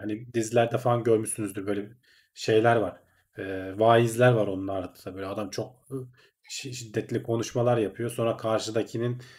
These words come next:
işte ne bileyim ruhlarla iletişim kurduğunu söyleyen var. İşte "İyileştim." diyor, şöyle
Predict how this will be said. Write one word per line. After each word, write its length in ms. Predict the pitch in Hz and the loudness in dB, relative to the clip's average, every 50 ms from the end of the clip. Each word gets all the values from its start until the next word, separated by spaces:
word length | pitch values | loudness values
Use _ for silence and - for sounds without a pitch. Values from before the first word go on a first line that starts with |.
| - _ _ _ _ | -20 _ _ _ _
işte 420 | - - - 117 110 107 107 - 120 | -16 -8 -4 -2 -2 -2 -4 -6 -8
ne 180 | 110 110 113 113 | -4 -4 -4 -2
bileyim 280 | 110 107 104 107 123 | -4 -6 -6 -6 -2
ruhlarla 460 | 113 120 113 107 110 123 120 120 120 113 | 0 0 0 2 4 4 4 4 4 2
iletişim 420 | 117 117 113 - - - 120 110 | 2 0 0 -2 -4 -6 -6 -6
kurduğunu 400 | - - 127 123 123 123 120 117 | -2 -2 -2 0 0 -2 -2 -2
söyleyen 500 | 110 - 123 113 110 113 113 113 113 117 | -4 -4 -4 -4 -2 -2 -4 -4 -4 -4
var. 220 | 117 117 117 117 - - - - - _ _ _ _ | -4 -4 -4 -4 -8 -14 -20 -20 -20 _ _ _ _
İşte 200 | - - - - | -18 -16 -12 -6
"İyileştim." 600 | - 120 123 127 123 131 127 123 127 - 147 139 | -2 2 4 6 8 8 8 8 6 2 2 6
diyor, 120 | 127 131 127 | 6 6 6
şöyle 200 | 127 120 120 | 6 4 2